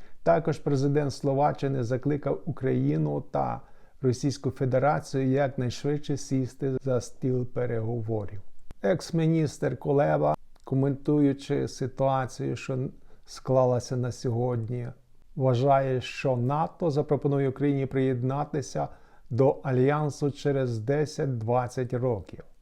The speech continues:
Зеленський хоче виграти війну, це його головна мета. Трампу буде важко домовлятися про мирну угоду, але він не припинить військову допомогу Україні.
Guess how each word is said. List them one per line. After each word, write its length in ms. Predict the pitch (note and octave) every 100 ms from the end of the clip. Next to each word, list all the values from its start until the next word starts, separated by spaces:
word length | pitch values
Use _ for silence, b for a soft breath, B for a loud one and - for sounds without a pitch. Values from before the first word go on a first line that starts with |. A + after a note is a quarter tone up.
| - - - - - - - - - - - - - -
Зеленський 520 | B2+ D3+ D3+ B2+ C#3
хоче 380 | - D3 B2+ C3+
виграти 420 | C3+ A#2 B2 A#2+
війну, 360 | A#2+ B2+ E3 G3
це 260 | - C#3+
його 240 | C#3 C#3 A2+
головна 460 | B2 A#2 A#2+ B2+
мета. 500 | C#3+ D#3+ - F3 F#3 - - - -
Трампу 480 | - D3 D3 B2+ C3+
буде 380 | B2+ C#3 C3 B2
важко 640 | A#2 C3+ C3 - - -
домовлятися 960 | B2 B2 B2 A#2+ B2 C3 - G#2+ A#2+ A#2 b b b
про 180 | C3+ B2
мирну 380 | C3+ C3 A#2
угоду, 560 | B2+ A#2 A2+ D3+ D#3 -
але 280 | - B2 B2+
він 400 | A#2+ D#3 F3 D3+
не 160 | D#3+ D#3
припинить 720 | - E3+ E3 D3 C#3 C#3 C3+
військову 500 | C#3+ C3 - D#3 D3+
допомогу 600 | C3 C3 B2+ C3 A#2+ -
Україні. 640 | B2 B2+ B2 A2+ A2+ A2